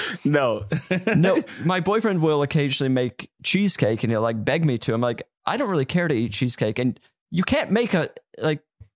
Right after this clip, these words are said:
Speaker 2: well, you can, but for whatever reason, he refuses to make a smaller one.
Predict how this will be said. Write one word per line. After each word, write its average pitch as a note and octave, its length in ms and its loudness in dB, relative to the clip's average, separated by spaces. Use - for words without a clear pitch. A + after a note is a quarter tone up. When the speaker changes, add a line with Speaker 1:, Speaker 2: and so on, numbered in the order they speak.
Speaker 2:
well, B3 160 2
you B3 100 2
can, A3 460 2
but E3 180 0
for G3 80 2
whatever F#3+ 240 0
reason, F3+ 300 0
he C3 80 2
refuses E3+ 480 0
to D3 80 0
make D#3 160 2
a B2+ 60 0
smaller C#3+ 440 2
one. A#2 220 0